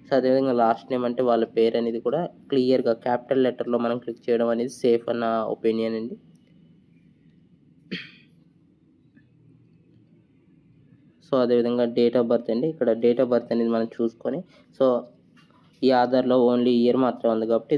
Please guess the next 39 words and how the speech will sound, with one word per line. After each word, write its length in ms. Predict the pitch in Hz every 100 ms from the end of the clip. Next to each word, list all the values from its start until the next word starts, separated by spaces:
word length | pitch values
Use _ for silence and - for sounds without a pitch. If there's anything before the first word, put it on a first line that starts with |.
| 127
జీరో 260 | 120 113
వన్ 180 | 110 123
జీరో 220 | 123 117 110
వన్ 160 | 127 131
నైన్టీన్ 500 | 110 113 113 127 127
ఎయిటీ 380 | 107 104 - 117 - - _ _ _ _ _ _ -
అని 140 | 123
క్లిక్ 260 | 117 107 -
చేశానండి. 540 | 113 113 110 107 117 208 - _ _ _ - _
So, 120 | -
ఈ 100 | 135
విధంగా 380 | 127 123 123 127 117 113 -
క్లిక్ 240 | 131 120
చేస్తే 260 | - 120 -
ఆటోమేటిక్‌గా 460 | 131 117 120 117 120
నెంబర్స్ 340 | 113 120 -
టైప్ 200 | - 127 -
చేస్తే 260 | 120 -
అవే 180 | 143 123
గ్యాప్ 260 | 127 117 117
ఇచ్చేసుకుంటాయి. 640 | - 117 - - 139 147 -
So, 120 | - 131
లాస్ట్‌లో 420 | 131 127 - 147
ఫైనల్‌గా 440 | 139 123 120 120 135
ఇక్కడ 180 | 127 117
ఐడీ 220 | 113 123
నెంబర్స్ 360 | 127 120 113 117
అనేది 220 | 110 107
వస్తాయి. 260 | 107 - - - _
So, 100 | - 123
ఒక 120 | 120
ఐడీ 240 | 120 123
మనకు 240 | 123 117 113
నచ్చిన 280 | 117 - 117
ఐడీ 200 | 113 113
సెలెక్ట్ 360 | - 107 - -
చేసుకొని 400 | 110 - 131 185
ఈ 120 | - 123
విధంగా 360 | 117 117 139